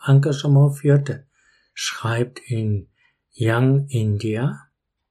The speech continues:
„Wenn mir manchmal die Enttäuschung ins Gesicht starrt, wenn ich verlassen keinen Lichtstrahl mehr sehe, greife ich zur Bhagavad Gita.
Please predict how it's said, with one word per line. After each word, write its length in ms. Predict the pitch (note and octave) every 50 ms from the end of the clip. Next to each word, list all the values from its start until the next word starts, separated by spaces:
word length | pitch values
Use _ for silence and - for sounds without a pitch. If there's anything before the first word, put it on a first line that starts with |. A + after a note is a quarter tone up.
| _ _
„Wenn 180 | - C#3 D3 D3+
mir 120 | D#3 D#3
manchmal 480 | D3 D3+ D#3+ F3 F3 - - D#3 D3 C#3
die 180 | C#3+ E3 D#3+
Enttäuschung 720 | D#3+ C#3+ C#3+ C#3 C#3+ - - D#3 F3+ G3 - - C3+ B2+ A#2+
ins 260 | A#2+ A#2+ - - -
Gesicht 540 | - C#3+ C3+ C#3+ - F3 F3 - - - -
starrt, 580 | - - - - - - - - _ - - _ _ _ _ _ _ _ _ _ _ _ _ _ _ _ _
wenn 220 | - C3 C3+ C#3 D3+
ich 420 | D#3 B2+ - - - - _ _
verlassen 880 | _ - D3 C3+ B2 D3+ F3 E3+ - - - E3+ D3+ C#3 B2+ A#2 - - _ _
keinen 380 | - - F3 E3+ F#3+ F3+ E3
Lichtstrahl 580 | C#3+ E3+ F3+ F3+ - - - - E3 D3+ C#3 C3+
mehr 200 | B2+ C3 B2+ A#2+
sehe, 500 | - - D#3 D#3+ E3+ D#3+ C#3 C#3+ - _ _ _ _ _ _ _ _ _
greife 420 | - - A2+ A2 A#2+ B2+ - - C#3
ich 280 | C3+ C#3 - - -
zur 140 | - - D3
Bhagavad 680 | C#3 B2 A2 G#2 - A2+ G2+ F#2+ G2+ F#2+ - - -
Gita. 500 | - - G#2+ G2+ - - G2+ G2+ - _